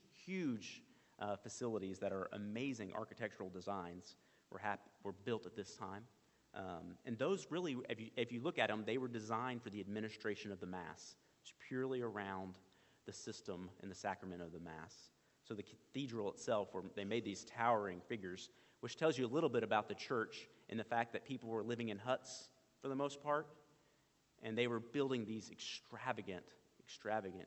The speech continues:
buildings. So the church had a lot of wealth, um, and that's definitely, um, something that happened for ages and continues today. Uh, next,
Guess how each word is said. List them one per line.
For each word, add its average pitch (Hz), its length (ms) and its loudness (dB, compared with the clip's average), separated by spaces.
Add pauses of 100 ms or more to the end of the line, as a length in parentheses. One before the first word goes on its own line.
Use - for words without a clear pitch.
(120)
buildings. 87 400 -4
So 98 60 -8
the 95 80 -6
church - 320 -8
had 107 140 -2
a - 20 -4
lot 92 200 -2
of 85 80 -4
wealth, 85 260 -4 (960)
um, 87 260 -12 (220)
and 98 80 -10
that's - 380 -12
definitely, 95 520 -4 (1040)
um, 90 280 -6 (640)
something 98 260 -4
that 87 100 -8
happened 92 280 -4
for 80 120 -6
ages 90 500 -6 (560)
and 95 140 -10
continues 92 400 -8
today. 90 420 -4 (800)
Uh, 110 140 -2
next, 123 520 -2